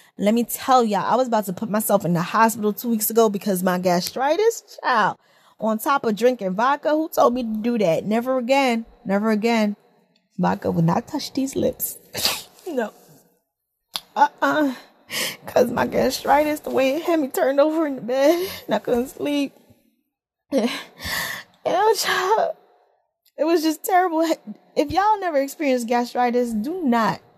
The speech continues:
ever experience it a day in your life. Woo! When you have gastritis and it's associated with your stress and panic,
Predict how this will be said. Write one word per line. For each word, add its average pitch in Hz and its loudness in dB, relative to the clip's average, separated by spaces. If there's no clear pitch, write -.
ever 226 2
experience 180 -2
it - -10
a 185 -2
day 180 0
in 180 0
your 180 2
life. 156 2
Woo! 539 4
When 190 0
you 254 0
have 226 2
gastritis 214 0
and 185 -2
it's 165 0
associated 190 0
with 165 -2
your 160 -2
stress 220 0
and 160 0
panic, 247 0